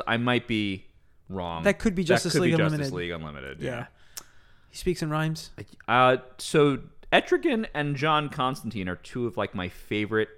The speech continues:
Speaker 1: Batman team-up guys. And I have quite a lot of the comics where they team up 'cause I went out and purposely, like, found those. There's a couple I can't get. Um,
Speaker 2: Well, I mean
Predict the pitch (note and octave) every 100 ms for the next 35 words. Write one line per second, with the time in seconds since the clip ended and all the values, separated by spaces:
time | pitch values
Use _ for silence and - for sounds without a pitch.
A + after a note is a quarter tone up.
0 | G2+ G2 G2 G2 G2 F#2 F2+ G#2 A#2 C#3
1 | - D3 D3+ D#3+ - - - - - _
2 | - - _ - A#2 A2+ - D3 C#3+ C#3
3 | B2+ - - - - - F#2+ F#2+ F2 E2+
4 | E2 - E2+ E2 D#2 - E2+ D#2+ E2 E2
5 | D#2+ - D#2+ E2 D#2 E2+ D2 D#2+ - -
6 | - D2+ - - G2 F2 D#2+ C#2 D#2 E2
7 | - - D#2+ - - - D#2+ - - -
8 | - - - - - - - - G#2 G2
9 | F2+ E2+ E2 D#2+ G#3+ D3 C#3 - - D#3+
10 | C#3 B2 C3